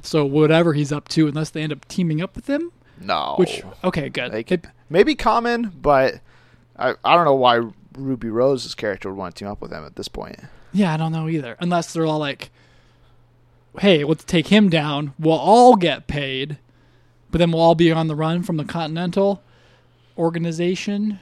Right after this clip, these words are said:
Speaker 2: Yeah.
Speaker 1: I don't know, but Zelensky's back, and I am just stoked.
Speaker 2: Yes.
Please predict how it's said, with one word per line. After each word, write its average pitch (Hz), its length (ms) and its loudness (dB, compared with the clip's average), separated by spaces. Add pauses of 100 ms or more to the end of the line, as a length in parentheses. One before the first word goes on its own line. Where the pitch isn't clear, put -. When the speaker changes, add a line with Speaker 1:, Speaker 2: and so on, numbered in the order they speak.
(280)
Speaker 2:
Yeah. 113 520 -6 (880)
Speaker 1:
I 262 260 2
don't 202 220 8
know, 170 160 2
but 196 160 -6
Zelensky's 208 680 -4
back, 175 480 -2
and 156 360 -2
I 156 220 -4
am 147 220 -2
just 143 200 -4
stoked. - 400 -12 (220)
Speaker 2:
Yes. - 340 -8